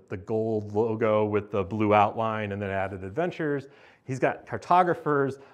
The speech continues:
a Roll Player tale, which is interesting when we get to it in a second, but it's got the same, you know, gold lettering, same font style.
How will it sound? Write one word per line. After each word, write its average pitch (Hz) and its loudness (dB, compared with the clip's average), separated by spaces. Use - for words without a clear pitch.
a 87 0
Roll 107 6
Player 170 2
tale, 170 0
which - -4
is 131 -4
interesting 170 -2
when 123 -2
we 123 -4
get 139 -2
to 131 -2
it 104 -4
in 113 -4
a 104 -4
second, 196 0
but 139 0
it's 127 -6
got 165 2
the 160 -2
same, 143 -6
you 143 -8
know, 95 -2
gold 135 2
lettering, 123 0
same 117 -6
font 143 -4
style. 117 -2